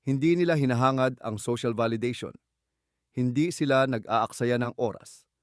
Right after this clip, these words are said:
sa mga relasyon na hindi nagbibigay sa kanila ng tunay na halaga. At sa paggawa nito, nagbubukas sila ng antas ng kalayaan na hinding-hindi mararanasan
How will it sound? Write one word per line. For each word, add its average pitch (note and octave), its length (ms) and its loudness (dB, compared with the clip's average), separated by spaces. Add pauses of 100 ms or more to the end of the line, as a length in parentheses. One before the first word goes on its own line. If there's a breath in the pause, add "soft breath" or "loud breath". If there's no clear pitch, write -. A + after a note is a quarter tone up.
(340)
sa - 160 -8
mga A#2 240 0
relasyon B2 400 -4 (720)
na A2+ 80 -6
hindi A#2+ 400 0
nagbibigay A2+ 560 -4
sa - 80 -10
kanila A#2 400 -6 (580)
ng A2 160 -6
tunay B2 300 2
na A#2+ 120 0
halaga. B2 360 -4 (720)
At A2 160 -6
sa A#2+ 80 -2
paggawa A#2+ 400 2
nito, A#2+ 240 -6 (800)
nagbubukas A2 480 -6
sila G#2+ 240 -8 (500)
ng A2 140 -4
antas G#2+ 480 -8 (100)
ng G#2 160 -10
kalayaan G#2+ 480 -4 (680)
na A#2+ 120 -2
hinding-hindi B2 640 0 (200)
mararanasan A2+ 680 -2